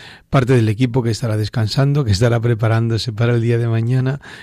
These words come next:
y nosotros aquí desde la radio hemos compartido también este signo del pesebre, este signo del Adviento, este signo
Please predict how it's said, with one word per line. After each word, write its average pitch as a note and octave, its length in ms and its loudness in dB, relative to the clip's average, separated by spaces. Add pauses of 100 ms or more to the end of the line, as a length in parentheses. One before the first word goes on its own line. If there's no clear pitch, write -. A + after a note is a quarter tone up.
(120)
y A#2 80 -2
nosotros A2+ 520 0
aquí A#2 420 0
desde G#2 340 -2
la G2+ 400 -4
radio A2+ 460 0 (340)
hemos B2+ 240 2
compartido B2 680 0
también A#2+ 520 0 (500)
este B2+ 400 2
signo C3+ 500 2
del G#2+ 160 0
pesebre, A2+ 540 2
este A2 200 -2
signo A#2+ 460 0
del G#2+ 140 2
Adviento, A2+ 580 0
este G#2+ 240 -4
signo A2+ 540 -2